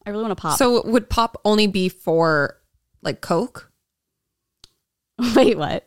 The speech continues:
Speaker 1: Just that one drink?
Speaker 2: Yeah.
Speaker 1: Pop would, no, pop is any, like, Doctor Pepper,
Speaker 2: So
Speaker 1: Sprite,
Speaker 2: then how do
Speaker 1: Coke,
Speaker 2: you,
Speaker 1: Mountain Dew.
Speaker 2: when you're ordering
Speaker 1: You'll, no, you'd be like, "Oh, can I get a Mountain Dew?"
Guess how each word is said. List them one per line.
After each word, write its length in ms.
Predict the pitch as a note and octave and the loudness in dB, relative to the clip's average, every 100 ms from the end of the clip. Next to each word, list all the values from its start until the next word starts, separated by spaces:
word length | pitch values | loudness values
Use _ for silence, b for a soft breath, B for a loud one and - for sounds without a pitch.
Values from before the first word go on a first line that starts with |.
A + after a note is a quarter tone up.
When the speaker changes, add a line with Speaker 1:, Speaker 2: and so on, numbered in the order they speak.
| F3+ | -2
Speaker 1:
Just 240 | G#3+ A3 | 0 2
that 180 | A3+ F#3+ | 0 2
one 340 | F#3 F#3 G3+ - _ | 2 2 0 -2 _
drink? 500 | E3+ F#3+ F3+ G4 - _ | -2 2 4 2 0 _
Speaker 2:
Yeah. 380 | G3 G3+ B2+ F#3 _ - | 0 2 0 -6 _ 0
Speaker 1:
Pop 260 | A#3+ B3+ | 0 2
would, 200 | D4 B3+ | 0 2
no, 160 | C#4 G#3 | 0 0
pop 280 | - A#3+ B3 | 2 2 2
is 140 | A3+ | 2
any, 340 | G3+ G3+ G3 | 2 2 2
like, 120 | E3+ F3 | 0 0
Doctor 200 | F#3 F3+ | -2 0
Pepper, 380 | F#3+ F3+ E3+ | -2 0 -2
Speaker 2:
So 100 | F3 | -2
Speaker 1:
Sprite, 240 | - F3+ F3 | 0 2 2
Speaker 2:
then 140 | A3+ | 0
how 220 | G#3+ G#3 G#3 | 2 2 2
do 80 | |
Speaker 1:
Coke, 80 | F#3 | 2
Speaker 2:
you, 120 | A3 | 4
Speaker 1:
Mountain 260 | F#3+ E3+ F#3 | 2 2 0
Dew. 300 | F3 D#3+ D3+ _ | 0 -2 -4 _
Speaker 2:
when 240 | - G#3+ G#3+ | -2 2 4
you're 140 | F#3 | 4
ordering 600 | F3 A3+ G#3+ D#3+ D#3 E3 | 4 4 4 2 0 0
Speaker 1:
You'll, 300 | B3 D4+ C3+ | 2 2 0
no, 180 | B3+ D4 | 2 2
you'd 260 | B3+ B3 B3 | 4 0 2
be 80 | |
like, 140 | A#3+ G3 | 0 2
"Oh, 180 | G#3+ G3 | 2 2
can 140 | - G#3+ | 2 0
I 80 | G3 | 2
get 120 | F#3 | 2
a 40 | |
Mountain 240 | F3 D3+ F3 | 2 0 0
Dew?" 340 | C#3 G#2+ | 0 -2